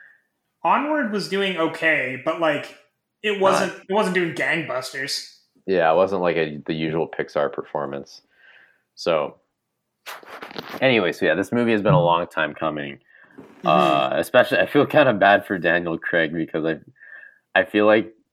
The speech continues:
Speaker 2: he just wanted to get this over with, but then he had to wait.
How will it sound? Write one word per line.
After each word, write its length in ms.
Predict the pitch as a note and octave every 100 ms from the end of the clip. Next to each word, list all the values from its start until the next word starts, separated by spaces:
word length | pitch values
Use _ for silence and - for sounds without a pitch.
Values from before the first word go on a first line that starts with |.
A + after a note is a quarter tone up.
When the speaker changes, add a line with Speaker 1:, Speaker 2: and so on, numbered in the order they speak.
| _ _ _
Speaker 2:
he 200 | - F#2+
just 200 | E2+ F2+ F2+
wanted 300 | F2 F2+ F2+
to 100 | F#2
get 180 | F2
this 180 | F#2 D#2+
over 300 | D2 D#2 F2+
with, 200 | F#2 F#2 -
but 100 | D#2+
then 140 | E2+
he 60 | E2
had 180 | E2+ -
to 100 | E2
wait. 240 | D#2+